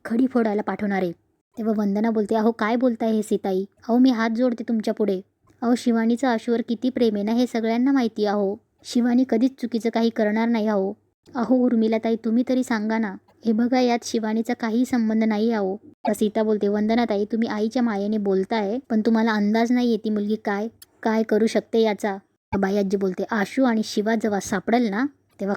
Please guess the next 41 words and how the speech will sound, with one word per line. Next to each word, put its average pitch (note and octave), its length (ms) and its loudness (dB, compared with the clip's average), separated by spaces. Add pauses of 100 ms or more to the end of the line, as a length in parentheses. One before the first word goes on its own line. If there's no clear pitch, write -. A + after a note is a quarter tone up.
खरं A3 200 0
काय A3+ 220 0
होतं G#3 260 -4
ते - 40 -4 (120)
कळेल G#3 300 0
तुम्हासनी." F#3+ 440 -4 (300)
तेव्हा F#3+ 200 -4
कीर्ती G#3 240 0
बोलते, G#3 240 0
"बघितलंच G#3 560 -2
ना, B3 160 0 (220)
खरा G#3 220 -4
चेहरा A#3 320 0
आला A#3+ 200 0
समोर, G#3 440 0 (280)
खरे A3+ 280 0
रंग A#3+ 220 2
दाखवायला B3 440 0
लागले B3+ 240 0
हे." A3 340 -2 (240)
तेव्हा G#3 140 0
भाऊ G3 240 2
बोलतात, G3+ 300 -2
"कीर्ती G#3+ 360 0 (100)
काय G#3 160 -2
बोलतेस, G3+ 480 -2
जरा G3+ 200 0
याचं G3+ 240 -2
भान G3 220 -2
ठेवत G#3 320 0
जा." G3 140 0 (240)
व G#3 60 4
उर्मिला G3+ 360 2
बोलते, G#3 280 -2
"राहून G#3 260 2
देत A3+ 140 2
ना A#3+ 160 2
ताई, F#3+ 200 -2 (280)
हे A3 100 2
सगळं A#3 260 2
जरा A#3 200 0